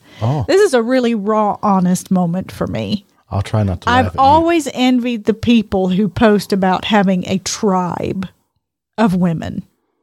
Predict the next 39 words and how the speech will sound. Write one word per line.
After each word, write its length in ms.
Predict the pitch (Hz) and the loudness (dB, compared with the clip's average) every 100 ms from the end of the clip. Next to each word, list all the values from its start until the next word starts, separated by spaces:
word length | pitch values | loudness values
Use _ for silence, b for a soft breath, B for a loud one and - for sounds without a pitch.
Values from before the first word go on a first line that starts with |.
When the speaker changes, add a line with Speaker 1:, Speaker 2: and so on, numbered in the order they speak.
| _ | _
Speaker 2:
It's 180 | 226 226 - | -4 -4 0
always 360 | 240 254 269 | 2 4 2
something 440 | - 247 240 220 196 | 0 -2 0 -2 -2
that 220 | 190 175 b b b b b b b _ _ - | -4 -8 b b b b b b b _ _ -10
I 60 | 208 | -6
just 200 | 247 233 | -4 -2
wanted 600 | 226 233 262 302 330 254 | 2 4 6 4 2 0
this 200 | 262 247 | 0 -2
group 340 | - 233 294 294 | -2 0 2 2
of 160 | 262 | 0
women 460 | 226 233 226 220 202 | 2 2 4 2 2
that 180 | 190 - | -2 -2
we 140 | 220 | -2
would 180 | 208 196 | 0 2
go 180 | 233 240 | 4 4
out 220 | 233 - | 2 2
to 100 | 262 | -2
dinner 520 | 202 226 214 208 196 | 4 4 4 2 0
or 60 | 190 | 0
we 160 | 190 | -2
would 180 | 190 208 | -4 -4
do 180 | 180 226 | -2 -2
this 380 | 214 208 202 - | 2 2 0 -2
or 60 | |
we 120 | 190 196 | -4 0
would 200 | 202 175 | -2 0
do 180 | 208 | 0
that, 440 | 202 196 190 180 208 | 2 2 2 0 -2
that 160 | 202 | -4
they 140 | 214 202 | 0 2
would 220 | 202 180 | 2 0
drop 320 | 240 269 285 | 2 2 2
everything. 720 | 269 226 247 - 220 220 214 190 | 0 2 -2 -2 -2 0 0 0
And, 200 | 175 170 b b b b b b | -2 -6 b b b b b b
and 220 | 233 220 233 | 0 2 4
then 260 | 240 233 - _ _ _ _ _ | 2 0 -4 _ _ _ _ _
I 120 | 208 208 | -4 -2
got 320 | 202 190 - | 0 -2 -6
that. 260 | - - | -10 -10